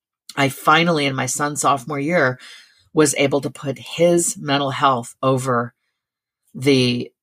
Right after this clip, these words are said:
value the school espoused, which was, "You will have five hours of homework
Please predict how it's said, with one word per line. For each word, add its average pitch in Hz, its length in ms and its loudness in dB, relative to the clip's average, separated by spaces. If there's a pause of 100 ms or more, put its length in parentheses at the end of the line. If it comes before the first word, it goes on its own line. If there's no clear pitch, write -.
(260)
value 143 600 2
the 127 100 0
school 254 640 0 (260)
espoused, 120 680 -2
which 123 180 -6
was, 120 320 -4
"You 143 140 -4
will 139 100 0
have 131 180 -2
five 127 280 -2
hours 120 300 -2
of - 100 -8
homework 156 400 0